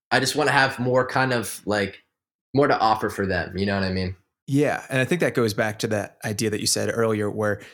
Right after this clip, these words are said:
Speaker 2: you want the people around you supporting your career to be stoked on what you're doing.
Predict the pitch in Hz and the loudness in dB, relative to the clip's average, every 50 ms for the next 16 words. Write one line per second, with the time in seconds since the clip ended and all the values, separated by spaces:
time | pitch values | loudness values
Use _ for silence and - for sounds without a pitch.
0 | _ - 131 131 127 143 143 - - 123 - - - 120 - 117 - - 110 104 | _ -4 -2 0 0 0 0 -2 -4 -6 -6 -4 -4 -2 -2 -2 -2 -2 -2 -2
1 | 107 107 107 107 107 104 101 - 107 107 104 101 95 101 - - - 107 - 113 | 0 0 0 0 0 -2 -2 -2 -4 -4 -4 -4 -6 -6 -6 -6 -6 -4 -2 -2
2 | 107 104 104 104 104 - - - 113 107 104 104 101 - 113 104 95 110 101 - | 0 0 -2 -2 -4 -6 -6 -4 -2 -2 -2 -2 -2 -4 -4 -2 -2 0 0 0
3 | - - - 113 104 104 - 110 107 101 104 101 - 160 107 101 87 - 107 104 | 0 0 0 0 -2 -2 -2 -4 -2 -2 -4 -4 -4 -4 -4 -4 -4 -4 -6 -6
4 | 101 - - - - | -6 -8 -10 -14 -16